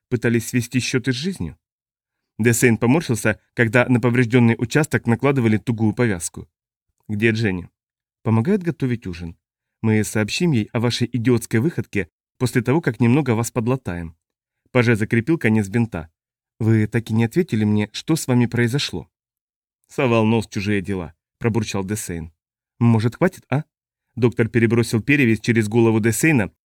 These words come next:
и закрепил её, фиксируя руку неподвижно. «Что ж, это должно хотя бы на некоторое время удержать вас от необдуманных поступков.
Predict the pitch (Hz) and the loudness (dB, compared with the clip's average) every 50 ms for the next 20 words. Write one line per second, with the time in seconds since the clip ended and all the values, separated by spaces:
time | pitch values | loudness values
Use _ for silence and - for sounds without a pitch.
0 | _ _ _ _ 127 113 127 123 - 131 127 117 180 180 151 120 110 104 - - | _ _ _ _ 0 0 2 2 2 2 2 4 4 4 4 4 4 2 0 -4
1 | _ _ _ 127 117 - - 185 180 151 120 - 135 127 120 - 123 113 113 110 | _ _ _ -4 -4 -2 0 2 4 4 4 4 2 0 2 2 2 0 2 2
2 | 131 127 123 110 95 82 82 87 82 85 - _ _ _ _ _ _ _ _ _ | 0 -2 -2 -4 -6 -8 -8 -12 -14 -14 -16 _ _ _ _ _ _ _ _ _
3 | _ _ _ _ _ _ _ _ _ _ _ - - - 127 107 - - - _ | _ _ _ _ _ _ _ _ _ _ _ -14 -4 -2 -2 -2 -2 -4 -14 _
4 | _ _ _ 120 - 127 104 120 120 113 135 131 120 - 113 - 123 117 123 - | _ _ _ 0 0 2 2 2 2 4 4 2 2 2 0 0 2 2 2 2
5 | 127 131 131 131 123 107 120 104 123 123 123 123 120 156 175 143 120 107 - - | 4 6 6 6 6 4 2 2 4 4 4 4 4 4 4 4 4 2 0 -4
6 | _ _ _ - 123 113 127 113 117 160 175 - 120 117 - - - 117 - 131 | _ _ _ -2 0 2 2 2 2 0 0 0 -2 -2 -2 -4 -8 -2 0 2
7 | 127 123 113 113 147 135 123 117 120 117 - - 131 - - - 98 - _ - | 2 2 2 2 2 4 4 4 2 2 0 -4 -6 -4 -6 -8 -12 -12 _ -14
8 | 82 - | -16 -16